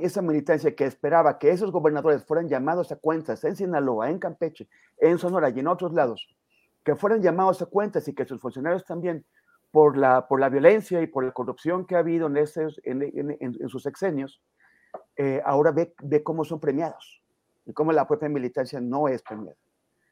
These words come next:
Entonces, a mí me parece que eso es muy grave, pero también, si-, siguiendo lo que, lo que decía Arnoldo hace un momento, lo de la formación de cuadros, hemos insistido bastante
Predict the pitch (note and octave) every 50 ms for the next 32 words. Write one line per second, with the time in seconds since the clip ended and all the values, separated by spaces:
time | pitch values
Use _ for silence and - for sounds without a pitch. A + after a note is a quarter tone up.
0 | _ _ _ - - - G3 G3+ G3+ G3+ F3+ F#3 F3+ F#3+ G3 F#3 F#3 F3 E3 E3+
1 | E3 - F3+ D#3+ D#3 - E3 D3 - D#3+ C3+ E3 F3 F3+ A3 A3+ G#3+ A3 - -
2 | E3+ E3 - F#3+ F#3+ G3+ A#3+ B3 B3 A#3+ G#3 - - - - F3+ D#3+ - C#3+ -
3 | E3+ D#3+ F3 F#3 F#3 G3 G3+ G3+ D#3+ - - C3 A2 - C3 C3+ - C#3 B2+ B2+
4 | A#2+ - - D#3+ E3 D#3+ D3+ - _ _ _ - B2 B2 C#3 D3 D3+ D3+ C#3+ D3
5 | - B2 C3 B2 B2 B2+ B2 A#2+ - A2 - _ _ _ _ _ _ _ _ _
6 | _ _ _ _ _ _ _ _ _ _ _ _ _ - D3+ E3 E3+ E3+ E3+ E3+
7 | - F3 D#3+ E3 D#3 - - G#3+ G#3+ G3+ - D3 - D#3+ D3 C#3 C3+ B2 G#2 F#2
8 | - - _ _ _ _ - A#2 - _ _ _ _ _ _ _ _ _ _ _
9 | - - G3+ G#3+ A3+ D#3+ G3 E3 - D3+ C#3 - - F3 F3 E3 F3+ E3 C#3+ D#3
10 | E3+ - - E3+ F3 F3+ F3+ - G#3 A3